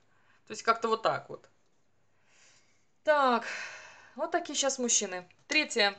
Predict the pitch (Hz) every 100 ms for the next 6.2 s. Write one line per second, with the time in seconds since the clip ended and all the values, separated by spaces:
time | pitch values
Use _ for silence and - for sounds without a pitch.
0 | - - 214 220 214 196 185 180 - -
1 | 277 277 247 220 - 202 190 185 175 165
2 | 165 160 - - _ _ _ _ _ _
3 | _ _ _ _ _ _ - - _ _
4 | _ _ 196 160 143 196 269 339 349 311
5 | 208 190 185 202 165 - 156 151 - 151
6 | 143 143